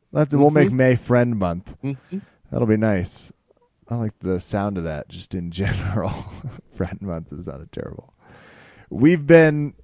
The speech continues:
Speaker 1: spinning out quite a bit of different things, none probably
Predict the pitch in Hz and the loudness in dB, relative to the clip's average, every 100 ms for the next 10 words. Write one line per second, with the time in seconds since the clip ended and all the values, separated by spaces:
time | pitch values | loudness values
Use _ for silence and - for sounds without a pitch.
0 | _ _ - - 160 160 151 135 - 143 | _ _ -16 -2 0 2 0 0 0 4
1 | 143 120 135 135 127 123 87 110 - 120 | 4 4 4 4 4 2 -2 -10 -18 -2
2 | 123 131 127 110 135 131 127 123 104 - | 0 0 -2 0 2 4 2 -4 -6 -12
3 | 117 120 135 139 135 131 131 127 120 123 | -8 0 2 2 2 2 4 4 4 4
4 | 123 120 | 4 2